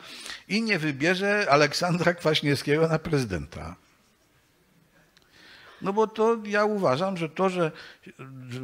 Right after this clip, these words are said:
pre-, Aleksander Kwaśniewski, dwa razy wybrany u nas na prezydentatu, źle świadczy nie o nim, tylko o nas. O, o Polakach źle świadczy, że akurat w nim sobie musieli upodobać.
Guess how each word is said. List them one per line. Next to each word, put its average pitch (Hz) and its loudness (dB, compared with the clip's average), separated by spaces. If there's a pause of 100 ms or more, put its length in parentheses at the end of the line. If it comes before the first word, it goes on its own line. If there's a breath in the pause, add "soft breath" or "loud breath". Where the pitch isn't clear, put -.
(300)
pre-, 165 2
Aleksander 147 4
Kwaśniewski, 170 -2 (140)
dwa 117 2
razy 170 2
wybrany 123 0
u 135 -2
nas 127 0
na 117 -2
prezydentatu, 107 -4 (360 loud breath)
źle 123 2
świadczy - -4
nie 104 -4
o 285 4
nim, 76 -4 (340)
tylko 117 -6
o 285 8
nas. 73 -2 (1500)
O, 104 0
o 104 0
Polakach 143 4
źle 95 -6
świadczy, 123 -6
że 143 2 (240 loud breath)
akurat 131 2
w 107 -6
nim 202 4
sobie 220 2
musieli 202 0
upodobać. 104 -4